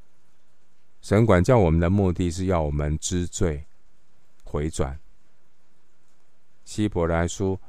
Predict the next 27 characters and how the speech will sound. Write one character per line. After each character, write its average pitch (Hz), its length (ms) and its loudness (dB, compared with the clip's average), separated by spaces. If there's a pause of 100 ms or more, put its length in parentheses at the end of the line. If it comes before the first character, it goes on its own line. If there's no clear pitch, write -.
(300)
十 - 180 -4
二 87 160 4
章 87 280 0
第 87 120 0
六 82 200 2
节 73 180 -4
说 78 320 -4 (840)
：“因 131 180 8
为 113 180 6
主 87 220 2
所 - 180 -4
爱 82 240 0
的， 73 260 -2 (220)
他 - 160 -6
必 76 160 -2
管 67 240 -4
教， 69 260 -4 (960)
有 78 260 2
鞭 92 280 2
打 69 300 -2 (400)
凡 76 320 0
所 67 240 -4
收 78 240 -2
纳 78 220 -2
的 73 100 -10
儿 69 240 -8
子。” 67 260 -10